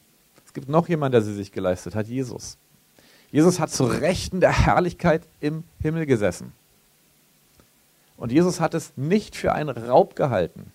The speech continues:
heißt es so schön. Er ist als Mensch auf die Erde gekommen. Jesus, der Sohn Gottes im Himmel, war zu richten. Er wollte gering sein. Jesus wollte sogar als Baby auf die Welt kommen, glaube ich.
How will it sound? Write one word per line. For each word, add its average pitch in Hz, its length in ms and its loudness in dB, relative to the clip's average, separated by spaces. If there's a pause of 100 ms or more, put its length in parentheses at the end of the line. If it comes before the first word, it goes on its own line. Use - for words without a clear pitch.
(120)
heißt - 240 -8
es 87 100 -12
so - 100 -14
schön. - 320 -16
Er 139 140 -2
ist - 240 -4 (380)
als - 180 -6
Mensch 143 260 2
auf - 120 -4
die - 100 -8
Erde 170 180 2
gekommen. 104 440 -8 (580)
Jesus, 185 380 2
der 165 140 6
Sohn 143 220 4
Gottes 185 380 2
im 160 140 0
Himmel, 185 260 2
war 139 140 4
zu - 100 -6
richten. - 240 -8
Er 113 240 -4
wollte 170 460 4 (460)
gering 101 360 -4
sein. 80 400 -12 (560)
Jesus 143 380 2
wollte 202 300 6
sogar 160 340 2
als 123 220 -2
Baby 190 340 0
auf 170 160 2
die 156 140 0
Welt 208 200 6
kommen, 117 220 0
glaube 101 300 2
ich. - 200 -6